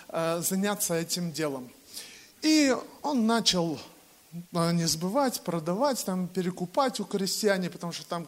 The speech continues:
как вот у нас картошку сажают, а там мак там сажают вот. И, значит, э, он однажды, мысль ему пришла попробовать. Ему семьдесят лет там, э, это около семидесяти, попробовать, что он продаёт.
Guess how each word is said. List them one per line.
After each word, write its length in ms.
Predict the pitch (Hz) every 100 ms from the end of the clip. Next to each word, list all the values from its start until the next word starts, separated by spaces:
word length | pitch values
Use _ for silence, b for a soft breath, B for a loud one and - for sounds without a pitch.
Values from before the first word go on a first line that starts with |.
| -
как 220 | 180 175
вот 160 | 170 180
у 60 |
нас 280 | 170 170 -
картошку 520 | - 175 - 226 -
сажают, 460 | 147 156 143 151 139
а 40 |
там 240 | 147 202 170
мак 320 | 170 143 -
там 300 | 143 135 139 B B B B B
сажают 540 | - 156 147 139 139
вот. 80 | 131 - B B B B
И, 100 | 226
значит, 500 | 233 262 - 240 -
э, 320 | 240 220 214 -
он 220 | 247 240
однажды, 540 | 220 185 220 226 180 180
мысль 380 | 202 220 175 170
ему 200 | 175 185
пришла 460 | 180 175 - 185
попробовать. 960 | 180 165 - 185 196 147 127 127 - - - - - B B B B B -
Ему 220 | 170 180
семьдесят 640 | - 233 226 208 208 196
лет 360 | 185 233 247 -
там, 280 | 226 208 180 - -
э, 960 | 175 180 180 180 180 175 175 175 180 175
это 240 | 170 160
около 280 | 160 160 165
семидесяти, 460 | - 185 180 - 160
попробовать, 720 | - 180 226 247 165 139 135
что 260 | - - 190
он 240 | 190 185
продаёт. 720 | 175 165 156 170 143 123